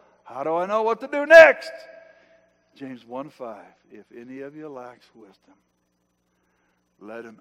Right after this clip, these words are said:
ask God, who gives generously, not meagerly,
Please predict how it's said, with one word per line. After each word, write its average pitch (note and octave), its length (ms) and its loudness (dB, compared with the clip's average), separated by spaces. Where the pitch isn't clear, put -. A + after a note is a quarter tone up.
ask B2 380 -20
God, - 360 -20
who C3+ 260 -20
gives - 800 -20
generously, D3+ 840 -20
not C#3 320 -14
meagerly, C3 640 -20